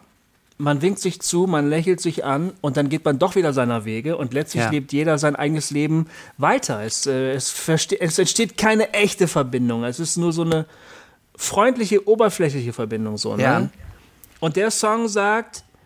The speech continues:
Speaker 1: „Ey, wir machen ein, wir, wir machen Feuer an, ich hol meine Gitarre raus, lass uns doch einfach mal einen Abend zusammen verbringen“, so, ne? Das ist die, das ist ja die Message.
Speaker 2: Ja.
Speaker 1: Und ich denke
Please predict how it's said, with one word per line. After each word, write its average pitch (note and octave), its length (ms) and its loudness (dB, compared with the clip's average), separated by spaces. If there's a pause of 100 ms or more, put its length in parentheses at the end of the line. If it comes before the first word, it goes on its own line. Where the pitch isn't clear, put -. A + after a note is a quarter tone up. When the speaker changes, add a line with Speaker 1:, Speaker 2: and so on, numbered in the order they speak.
(1160)
Speaker 1:
„Ey, G3 180 0
wir F#3+ 80 0
machen G#3+ 300 2
ein, F#3+ 240 0 (100)
wir, F#3 180 0
wir G3 120 0
machen G#3 240 2
Feuer A3+ 300 0
an, A3 200 0
ich G3 140 -6
hol G#3 80 0
meine G3+ 240 -2
Gitarre G#3 420 0
raus, F#3 320 0
lass F3 240 -2
uns A3+ 140 -6
doch G3+ 140 0
einfach F#3 300 -2
mal G#3 220 2
einen F3+ 300 -2
Abend G#3 320 2
zusammen C#3+ 340 -2
verbringen“, A2+ 480 -6
so, G#2 220 -6
ne? C3 160 0
Das E3+ 140 2
ist F#3+ 140 -4
die, D#3+ 220 2
das D#3 160 0
ist - 60 -2
ja D#3+ 100 4
die D3+ 140 2
Message. B2 600 -2 (180)
Speaker 2:
Ja. A#2 200 0 (760)
Speaker 1:
Und F3+ 220 2
ich - 380 2
denke G#3+ 640 0